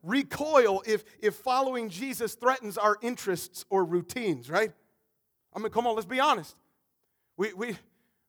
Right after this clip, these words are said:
we'd rather sleep in a little bit longer or play on our phones than read our Bibles. Man, I wanna be able to do what I wanna, uh, weekends, man, those, that's for fun. I wanna, I wanna be free to travel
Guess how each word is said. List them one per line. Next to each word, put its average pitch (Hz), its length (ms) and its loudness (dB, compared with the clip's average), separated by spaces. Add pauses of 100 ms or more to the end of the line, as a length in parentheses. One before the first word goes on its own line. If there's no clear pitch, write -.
(120)
we'd 220 160 -4
rather 247 340 4
sleep 277 340 -4
in 320 140 0
a 285 40 8
little 233 180 6
bit 208 160 2
longer 190 520 0
or 202 120 4
play 277 240 2
on 277 140 2
our 262 120 4
phones 262 420 6
than 165 160 -6
read 160 180 0
our 139 100 -2
Bibles. 120 500 -10 (1400)
Man, 269 160 4
I 285 60 4
wanna 311 200 6
be 285 140 2
able 277 140 2
to 262 60 0
do 285 140 0
what 311 140 6
I 330 120 6
wanna, 269 280 4
uh, 226 100 0 (280)
weekends, 262 560 2
man, 277 300 -4 (200)
those, 339 280 2
that's 302 220 2
for 269 160 -4
fun. 320 540 6 (220)
I 247 80 4
wanna, 349 220 6 (120)
I 175 80 -6
wanna 233 200 -4
be 285 120 -2
free 320 480 0 (160)
to 220 100 -2
travel 269 720 6